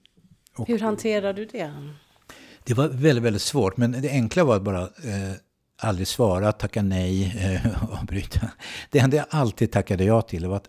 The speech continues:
Speaker 1: ta varenda intervju i hela världen. Det blir nog flera tusen. Så att jag var bokstavligt talat upp,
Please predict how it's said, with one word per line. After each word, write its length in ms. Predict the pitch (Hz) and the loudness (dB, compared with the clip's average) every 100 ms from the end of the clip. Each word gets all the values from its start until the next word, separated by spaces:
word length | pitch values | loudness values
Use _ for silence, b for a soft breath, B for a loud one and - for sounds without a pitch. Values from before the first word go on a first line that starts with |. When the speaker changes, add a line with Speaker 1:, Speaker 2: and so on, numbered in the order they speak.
| _ - _ | _ -20 _
Speaker 1:
ta 200 | - 104 | -10 -6
varenda 640 | 92 101 - - 123 92 98 | -4 -6 -8 0 2 2 -2
intervju 440 | 90 90 92 90 | -2 -4 -6 -6
i 100 | - | -4
hela 280 | 90 85 80 | -4 -4 -4
världen. 440 | 90 113 78 87 - B B B B B B | -4 -6 -8 -14 -18 B B B B B B
Det 120 | 98 | -4
blir 180 | 95 92 | -2 -2
nog 120 | 85 | -4
flera 280 | - 90 78 | -6 -8 -8
tusen. 500 | - 101 110 - 80 | -6 -6 -6 -10 -10
Så 120 | - | -8
att 120 | 95 | -4
jag 160 | 98 107 | -2 2
var 220 | 120 113 - B B B | 2 2 -6 B B B
bokstavligt 520 | 131 113 - 117 120 - | -8 -6 -2 0 0 0
talat 320 | 95 82 - | 0 -2 -4
upp, 200 | 117 | -6